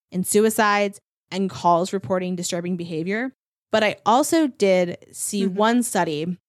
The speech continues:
Speaker 1: where what they looked at was they looked at incidences of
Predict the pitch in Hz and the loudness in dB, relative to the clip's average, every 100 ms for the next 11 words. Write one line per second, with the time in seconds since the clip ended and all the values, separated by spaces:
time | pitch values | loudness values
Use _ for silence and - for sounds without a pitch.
0 | _ _ - 202 185 190 240 277 277 320 | _ _ -2 0 2 0 2 2 2 0
1 | - - - _ _ _ _ _ 202 208 | -2 -4 -6 _ _ _ _ _ 0 2
2 | 202 196 240 - 339 - 220 220 208 208 | 2 2 0 0 0 2 2 4 2 2
3 | 185 175 - 170 | 0 -4 -6 -8